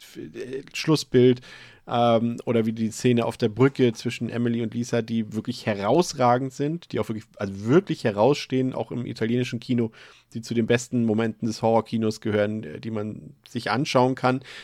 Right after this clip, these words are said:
Aber alles, was so dazwischen ist, fand ich unglaublich langatmig, teilweise, äh, belanglos irgendwie auch. Und das hat mich überhaupt nicht gekickt und, ähm, hat mich emotional überhaupt nicht irgendwie in keiner Weise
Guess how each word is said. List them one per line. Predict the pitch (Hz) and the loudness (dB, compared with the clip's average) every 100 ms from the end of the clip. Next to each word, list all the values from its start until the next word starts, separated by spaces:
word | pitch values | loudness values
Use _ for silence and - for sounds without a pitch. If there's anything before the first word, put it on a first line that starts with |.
| - - | -16 -2
Aber | 113 113 - | 2 2 0
alles, | 123 139 - | -2 -2 0
was | 123 | -2
so | 127 | -2
dazwischen | 123 - 139 - 127 | -4 -2 -2 -2 -6
ist, | 127 - | -8 -6
fand | 117 117 | -4 -4
ich | 120 | -2
unglaublich | 131 127 113 113 - | -2 2 2 0 0
langatmig, | 110 135 104 110 110 113 | 0 0 -2 -4 -4 -8
teilweise, | - 107 107 107 104 107 107 - - - | -6 -4 -2 -2 -2 -4 -4 -14 -20 -18
äh, | - 113 107 | -4 0 0
belanglos | 107 107 107 123 147 135 123 131 | 0 0 2 4 4 4 4 0
irgendwie | 123 117 117 - | -4 -4 -4 -2
auch. | 104 117 | 0 0
Und | - 117 | -2 -6
das | - | -4
hat | 110 | -6
mich | 123 123 | -8 -6
überhaupt | 123 113 - | 0 0 0
nicht | 117 - | -6 -6
gekickt | 110 - 127 - | -6 -4 -4 -6
und, | - 113 107 - | -6 -6 -6 -8
ähm, | 107 104 107 101 101 | -6 -4 -6 -8 -8
hat | 113 123 | -6 -6
mich | 117 127 | -6 -2
emotional | 131 123 120 113 113 120 | -2 0 -2 2 2 0
überhaupt | 117 110 - | 0 -2 -2
nicht | 117 - - | -2 -4 -6
irgendwie | 110 104 110 107 | -8 -6 -4 -6
in | - 101 | -8 -4
keiner | 110 110 101 | -4 -2 0
Weise | 101 101 101 | 0 0 -2